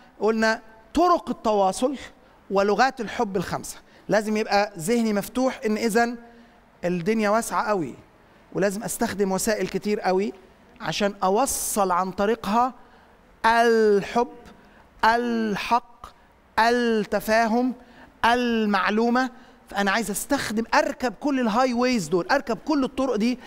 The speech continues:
عشان أوصل للآخر بكل الطرق، بالذات اللي هو بيحبها، مش اللي أنا بس بحبها. طيب، العنوان التاني، مستويات التواصل، مستوى، level of communication. في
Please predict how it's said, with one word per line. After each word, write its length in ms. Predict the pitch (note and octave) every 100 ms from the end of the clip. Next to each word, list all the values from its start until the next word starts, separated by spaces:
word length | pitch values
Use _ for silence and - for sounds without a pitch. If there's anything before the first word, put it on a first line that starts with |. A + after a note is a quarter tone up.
| -
عشان 300 | - F#3 F#3+ -
أوصل 360 | C#4 - A3+
للآخر 680 | G#3 G3 G3+ G#3 A3+ A3 A3
بكل 360 | G3+ - C4 A#3
الطرق، 420 | - B3 B3 - -
بالذات 560 | E3+ F3+ D#3+ B3 C#4 -
اللي 200 | G#3 G#3
هو 580 | F#3 D#4 F4+ D#4+ E4 D#4 - -
بيحبها، 680 | F#3 F#3 G3 F3 A3+ A3 A#3 - - -
مش 160 | F3+
اللي 240 | F#3+ G3 G#3+
أنا 220 | G#3+ G#3 - - -
بس 260 | F3+ -
بحبها. 460 | E3 - D3 A#2 - _ -
طيب، 180 | B2+ - - - -
العنوان 280 | G3+ D#4+ A4
التاني، 380 | C4+ A3+ G#3+ G#3+
مستويات 880 | G#3+ - - A#3 A#3 A#3+ D4+ D#4+ A#3
التواصل، 600 | G3 G3+ E3 D#3 - - - - _ _
مستوى، 360 | C#3 - F3+ F3+
level 680 | F3+ G#3+ B3+ G3 D#3+ D3 G3
of 60 | - E3+
communication. 580 | D#3+ D#3 D3 D3 - - _ _ _ _ _ _ _ _ - _ _ _ _ - - _ _ _ _ _ _ _ _ _
في 220 | - F4+